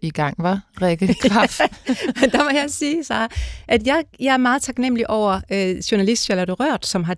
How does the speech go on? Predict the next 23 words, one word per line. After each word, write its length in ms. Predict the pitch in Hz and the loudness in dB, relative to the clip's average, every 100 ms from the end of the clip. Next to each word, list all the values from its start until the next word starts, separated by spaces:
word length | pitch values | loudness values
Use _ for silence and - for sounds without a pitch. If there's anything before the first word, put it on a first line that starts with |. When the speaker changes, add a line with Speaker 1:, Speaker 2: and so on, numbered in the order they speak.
| - | 0
Speaker 2:
delt 320 | 262 180 - | 0 -2 -4
sit, 460 | - - 190 - - - - _ - | -8 -2 -2 -4 -18 -20 -20 _ 4
øh, 260 | 190 175 | 6 6
sin 280 | 170 208 196 | 4 6 6
oplevelse, 640 | 190 208 214 208 185 - | 4 2 2 0 0 0
hvor 120 | 185 180 | -2 0
det 220 | 202 185 | 2 2
er 200 | 185 196 - _ - | 0 -2 -8 _ 0
Jesus, 340 | 220 254 208 - | 4 4 0 -2
hun 120 | 165 | -2
møder. 260 | 156 156 165 - | 0 -2 -4 -2
Speaker 1:
Mm. 260 | 190 170 - | -2 -2 0
Speaker 2:
Altså, 220 | 190 196 - | 0 0 2
den 160 | 240 214 | 2 4
her 100 | 208 | 2
bog, 260 | 214 180 | 0 0
Jeg 120 | 185 | 0
mødte 380 | 185 196 202 175 | 2 2 0 0
Jesus, 360 | 190 185 160 - | -2 -4 -8 -8
en 120 | 170 | -8
bekendelse 460 | 165 180 202 170 170 | -6 -2 -2 -2 -4
fra 260 | 170 160 165 | -4 -2 0
en, 260 | 160 151 | -2 -2